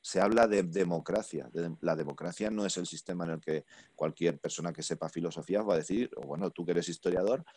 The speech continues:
que esto no es una democracia. La democracia es un sistema creado en Grecia que tenía unas características que no se dan hoy. Por ejemplo, que cualquier ciudadano iba a ejercer en cierto momento un cargo público y que iba a ser de manera rotatoria y que todos íbamos a tener responsabilidades y que tal.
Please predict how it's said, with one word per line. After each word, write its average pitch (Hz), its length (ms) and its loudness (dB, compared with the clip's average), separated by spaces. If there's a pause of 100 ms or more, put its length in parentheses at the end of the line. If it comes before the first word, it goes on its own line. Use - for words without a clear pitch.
(220)
que - 140 -2
esto - 240 -4
no 85 100 -2
es 101 100 -4
una 92 160 0
democracia. 69 560 0
La 82 100 6
democracia 80 480 2
es - 100 -2
un 95 100 -2
sistema 104 500 0
creado 90 360 6
en 92 80 0
Grecia 117 480 4
que 98 100 -2
tenía 85 260 0
unas 85 160 0
características 85 720 0
que 85 100 -2
no 82 100 -2
se 87 120 0
dan 67 160 0
hoy. 127 140 -2
Por 76 140 -4
ejemplo, 104 460 0 (380)
que 90 160 0
cualquier 87 380 4
ciudadano 107 720 4 (380)
iba 107 180 8
a 104 60 10
ejercer 101 540 6
en 87 120 4
cierto 92 560 -4
momento 104 240 -2
un 110 60 -2
cargo 92 260 2
público 107 400 2
y 139 60 0
que - 100 -2
iba 85 120 4
a - 20 4
ser 80 180 -2
de 85 80 2
manera 87 320 2
rotatoria 95 540 2
y 147 80 4
que 87 80 0
todos 85 320 0
íbamos 87 260 0
a 85 60 -2
tener 87 200 -2
responsabilidades 95 840 0
y 82 60 -4
que 73 80 -4
tal. 64 160 -10